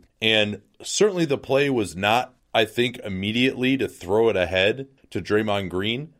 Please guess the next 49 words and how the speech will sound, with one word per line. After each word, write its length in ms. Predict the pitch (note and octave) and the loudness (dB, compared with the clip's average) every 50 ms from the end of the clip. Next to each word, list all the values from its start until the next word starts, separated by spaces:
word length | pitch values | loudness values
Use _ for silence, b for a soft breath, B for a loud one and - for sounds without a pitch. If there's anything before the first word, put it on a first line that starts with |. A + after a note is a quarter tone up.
| _ _ - | _ _ 0
but 280 | A2+ A2 G#2+ - - | 0 0 0 -2 -6
Curry 280 | - B2 C3+ D#3+ D#3+ C#3 | -2 2 2 2 2 0
saw 380 | - - - C3 C3+ E3 E3+ | -2 0 2 4 4 4 4
him, 240 | C3+ G#2 G2+ G2+ G#2 G#2 - | 4 2 0 0 -2 -4 -2
and 200 | G#2+ G#2 G2+ G2+ | -2 0 0 0
he 100 | G2+ G#2+ | -2 -2
was 120 | G2+ F2 | -4 -4
breaking 460 | - - G#2+ A#2 D3+ D#3 B2+ A2+ G#2 | -4 -2 0 0 0 0 -4 -8 -8
free 220 | - - C3 D3 D3+ | -6 -6 -6 -6 -6
from 160 | A#2+ G2+ F#2+ | -6 -10 -6
Eric 280 | - A2 A2+ A2+ F#2 - | 0 0 2 2 0 0
Gordon. 500 | - B2+ D3+ C#3 G#2+ F#2 F#2 F#2 F#2 - F#2 | 0 0 2 2 0 -2 -6 -8 -10 -14 -4
Gordon 380 | - G#2 C3 D3+ C3+ A#2 G2+ | 0 0 0 0 0 -4 -6
kind 200 | - A2 A2 G#2 | -4 -4 -4 -4
of 100 | G2 E2+ | -4 -4
fell 180 | - A2 G#2+ G#2+ | -2 0 0 0
asleep 320 | G2 - - B2+ C3+ - | -2 -2 -2 -4 -2 -2
a 40 | - | -2
little 200 | A2+ G2 F#2+ F#2+ | -2 -2 -2 -4
bit, 260 | E2 F2+ F2+ F2 - _ _ _ _ - | -2 -4 -4 -6 -6 _ _ _ _ -2
and 260 | A2 A2 A2 G#2+ G#2 | 0 2 2 2 2
I 80 | G#2 G2+ | 0 0
thought 280 | - D3+ E3+ B2 G2+ | 2 0 0 -2 -2
Green 280 | F#2 G#2+ B2+ F3 E3+ A#2+ | -4 -2 0 0 0 -2
would 120 | G2+ G#2 | -2 -4
have 140 | G2 F2 F2+ | -4 -4 -8
really 340 | F2+ G#2 C#3 F3 D#3+ A#2+ G#2+ | -4 0 0 2 2 2 2
had 180 | A2 A#2+ A#2 | 0 0 0
an 80 | A2 F#2+ | 0 0
opening, 480 | - D#3+ E3 - A2+ G2+ F#2+ G2+ A2 - b b b b - | -2 -2 -2 -2 -4 -6 -6 -6 -8 -12 b b b b -2
and 220 | A2 A2 G#2+ G#2+ | 0 0 0 0
he 220 | G2 G2 C#3+ F#3 G3+ | -2 -2 -2 0 2
realized 460 | E3 C#3+ C#3+ C3 B2 A#2+ A#2+ A2 - | 2 4 4 4 4 2 2 2 2
that 200 | B2 A#2 A2 - | 0 0 0 -2
too, 460 | - F#3 G3+ F3 C3 B2 C3+ - b b b b - | -2 -2 0 0 0 0 -2 -6 b b b b -8
but 140 | C3+ G#2 | -2 0
that 160 | C#3+ C#3+ D3 C#3 | 0 0 2 2
led 180 | C#3 C#3 C3+ | 2 2 2
to 80 | B2 B2+ | 0 -2
him 160 | C3 C3 C3 | -2 -2 -4
just 180 | A#2 A#2 - G#2+ | -6 -8 -4 0
not 220 | B2+ B2+ A#2 - | 0 0 0 -2
catching 280 | - C3+ B2+ - A#2 G#2+ | -4 -6 -6 -4 -6 -4
the 60 | G2 | 0
ball. 160 | G#2+ B2 A2+ | 2 2 2
He 60 | G2 | 2
just 240 | F2+ F#2+ F#2 - - | 0 -4 -8 -4 -2
fumbled 320 | - B2+ C3 C3+ C3+ B2 | -2 0 0 0 0 0
it. 220 | B2+ C3 C3 - | 0 -2 -2 -4